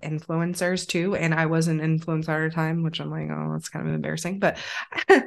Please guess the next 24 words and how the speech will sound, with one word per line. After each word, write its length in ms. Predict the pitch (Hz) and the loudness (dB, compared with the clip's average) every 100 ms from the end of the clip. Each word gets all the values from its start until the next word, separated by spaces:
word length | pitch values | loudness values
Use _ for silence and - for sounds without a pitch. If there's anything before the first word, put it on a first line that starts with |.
| 403 370 359 | 0 0 4
I 100 | 302 | 8
was 260 | 226 247 | 10 10
at 140 | 247 233 | 8 6
a 80 | |
time, 320 | 262 214 202 226 | 6 6 4 4
and 420 | 190 180 165 165 | 4 2 0 0
people 180 | 190 196 | 0 2
would 80 | |
always 320 | 185 160 160 160 | 2 2 2 0
be 120 | 131 | -2
asking, 320 | 147 - 143 | -2 -4 -10
like, 140 | 147 | -10
"Can 180 | 160 202 | -8 -4
I 80 | 294 | -2
write 180 | 311 302 | 0 0
off 140 | 294 | -2
clothes? 260 | - 294 165 | -4 -6 -4
Can 160 | 165 | -2
I 40 | 196 | 0
write 140 | 233 | 0
off 60 | 240 | 2
clothes?" 220 | 208 165 | 0 0
And 120 | 147 | 0
then 200 | 147 151 | -2 -2